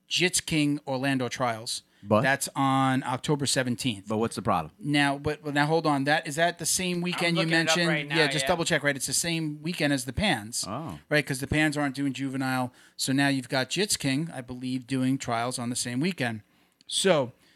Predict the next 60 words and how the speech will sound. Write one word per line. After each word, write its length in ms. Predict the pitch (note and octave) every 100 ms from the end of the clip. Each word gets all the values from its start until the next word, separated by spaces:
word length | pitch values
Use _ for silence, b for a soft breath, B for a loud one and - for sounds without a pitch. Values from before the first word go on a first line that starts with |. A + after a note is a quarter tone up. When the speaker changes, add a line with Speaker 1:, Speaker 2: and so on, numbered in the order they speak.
| b
Speaker 1:
came 160 | F3 F#3+
to 80 | G#3
my 140 | G#3
attention 440 | G3 G3+ F#3 F#3
that 160 | E3 D3+
there 120 | E3
were 80 | D3+
some 200 | - D#3+
people 320 | E3 D3+ D3+
out 180 | D3+ D3
there, 200 | D3 D#3
some 180 | - C#3+
kids 260 | C#3+ C#3+
out 180 | D#3 D#3
there 160 | C#3 C3+
that 240 | C3 C3+ _
couldn't 260 | - E3 D#3
necessarily 460 | D3 - D3 C3+ C3+
pay 380 | - C#3 C3+ B -
Speaker 3:
When 120 | C#3+
Speaker 1:
the 60 | C#3+
one 160 | D3+
hundred 200 | D3+ C#3
dollars. 520 | C#3 C3 A#2+ A2+ - - _
Speaker 3:
When, 220 | C3+ C3 A#2
what 140 | C3
weekend 240 | C#3 C#3 C3+
is 40 |
it? 20 |
Speaker 1:
October 240 | - D3 C#3+
seventeenth? 480 | D#3 D3+ E3 G3 -
Speaker 3:
Oh, 60 | A#2+
no, 140 | A#2+
this 140 | B2 C#3+
is 60 |
October 400 | C3 - A#2 G#2
eighth 180 | G#2+ -
through 100 | -
the 60 | C#3+
Speaker 1:
Okay, 180 | C3+
so 100 | A2+
you 80 | C3
Speaker 3:
eleventh. 40 | C3+
Speaker 1:
gotta 160 | C3+
completely 320 | C#3 C3+ C3+
wrong. 140 | B2 A#2
Speaker 3:
Yeah. 40 |
Speaker 1:
Thank 200 | C#3+ C3
you 60 | C3
for 80 | B2
getting 220 | B2+ B2
Speaker 3:
Yep. 80 | A#2+
Speaker 1:
it 20 |
wrong 140 | B2 A#2+
for 180 | B2+ A#2
me. 160 | A#2 B B B B -
Um, 340 | C3+ C3+ C3
so 320 | - E3+ D#3
<laughs> 0 |
the, 80 | D3+